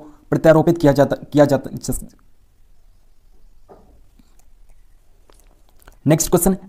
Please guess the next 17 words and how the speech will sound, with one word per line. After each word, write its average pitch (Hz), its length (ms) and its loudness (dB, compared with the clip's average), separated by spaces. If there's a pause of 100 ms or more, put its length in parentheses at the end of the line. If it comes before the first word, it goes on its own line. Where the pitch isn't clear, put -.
नेत्रदान 170 500 2
में 185 140 4
आंख 170 220 2
के 180 100 0
किस 170 260 0
हिस्से 147 240 0
को 170 120 0
प्रत्यारोपित 151 500 4
किया 143 160 2
जाता 131 220 -2
है? 123 120 -10 (280)
कार्निया 147 300 4
को 170 120 0
प्रत्यारोपित 147 540 2
किया 131 140 -2
जाता 120 200 -8
है। 120 120 -12